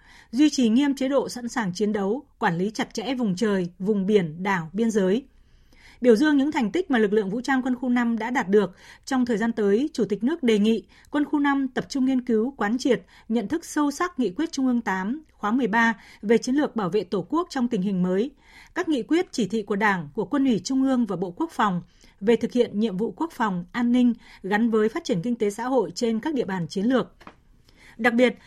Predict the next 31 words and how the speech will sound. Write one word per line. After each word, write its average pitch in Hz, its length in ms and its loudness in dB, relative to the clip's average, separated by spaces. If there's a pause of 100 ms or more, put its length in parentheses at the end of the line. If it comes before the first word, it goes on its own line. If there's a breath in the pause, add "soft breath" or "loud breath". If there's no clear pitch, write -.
(160 loud breath)
cần 240 200 6
nắm 226 160 2
chắc, 359 260 -2
phân 285 220 0
tích, 359 280 -2
đánh 220 200 2
giá 214 260 2
và 269 120 0
dự 208 180 -2
báo 196 300 -4
chính 226 200 4
xác 349 360 -2
tình 214 140 2
hình, 196 280 2 (240 loud breath)
nhất 285 160 0
là 233 220 2
những 208 260 0
diễn 254 220 -2
biến 247 340 2
liên 254 160 2
quan 240 300 0
đến 202 180 2
quốc 330 180 -2
phòng 202 260 -2
an 226 180 0
ninh 226 200 2
trên 220 200 -4
địa 208 100 0
bàn 180 200 -2
quân 220 160 -4
khu, 233 320 2